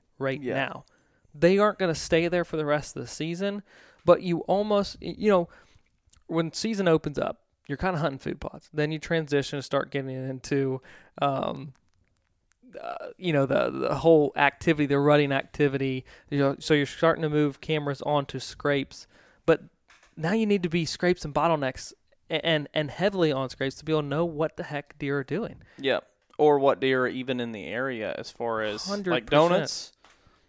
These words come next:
Speaker 2: We know he's in the area, but it's not like, I mean,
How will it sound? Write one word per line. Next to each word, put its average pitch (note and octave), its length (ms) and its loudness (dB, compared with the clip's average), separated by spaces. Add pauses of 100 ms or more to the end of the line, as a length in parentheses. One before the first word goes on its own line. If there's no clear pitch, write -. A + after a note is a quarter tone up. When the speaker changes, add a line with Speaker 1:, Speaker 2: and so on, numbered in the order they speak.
Speaker 2:
We E3+ 180 2
know G3 220 6
he's F#3+ 260 0
in D3+ 160 0
the B2+ 120 -2
area, B2 380 -2
but B2+ 120 -6
it's - 160 -6
not D3+ 220 0
like, C3+ 260 -2 (220)
I D3 40 -6
mean, C3 200 -10